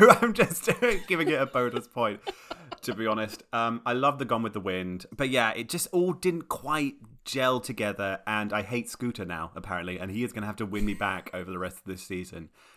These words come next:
for me to come round to his, uh, necessity in the Muppet troupe. Jade, do you wanna give us our weekly Muppet philosophy?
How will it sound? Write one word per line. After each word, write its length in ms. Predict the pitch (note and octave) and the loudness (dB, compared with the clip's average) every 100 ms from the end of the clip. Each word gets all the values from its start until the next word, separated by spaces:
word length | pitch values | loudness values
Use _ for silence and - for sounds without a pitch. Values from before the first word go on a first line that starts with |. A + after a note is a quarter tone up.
| _ | _
for 140 | - | -10
me 280 | F2 F2+ F2 _ | -8 -8 -10 _
to 420 | - F2+ E2+ D#2+ - | -14 -10 -10 -12 -10
come 160 | G2+ G2 | -6 -2
round 300 | F#2 F2 E2+ | -2 -2 -8
to 200 | - E2+ | -14 -12
his, 460 | G#2+ F2 E2+ - - - | -6 -6 -6 -10 -8 -2
uh, 260 | F2 E2 C#2+ | 0 -2 -4
necessity 680 | G#2+ G#2 - - C3 A2 G2 | -6 0 0 2 0 -2 -2
in 220 | A#2 G#2 | -2 -2
the 60 | |
Muppet 340 | G2 F2+ F#2+ - | -2 -4 -6 -8
troupe. 340 | A2 F2+ E2+ - - - _ _ | -6 -6 -8 -16 -18 -20 _ _
Jade, 420 | - F3 F3+ F#2 - _ _ | 0 2 2 -2 -8 _ _
do 80 | - | -10
you 80 | F#2+ | -4
wanna 140 | G2+ | -4
give 160 | G2 G2+ | -4 -8
us 140 | G#2 G#2+ | -8 -8
our 120 | G2+ | -6
weekly 380 | G2+ G#2+ - G#2 | -4 -6 -6 -8
Muppet 320 | G2+ - - | -6 -2 -2
philosophy? 720 | A2+ G2+ - - - D2+ | -4 -12 -12 -16 -16 -20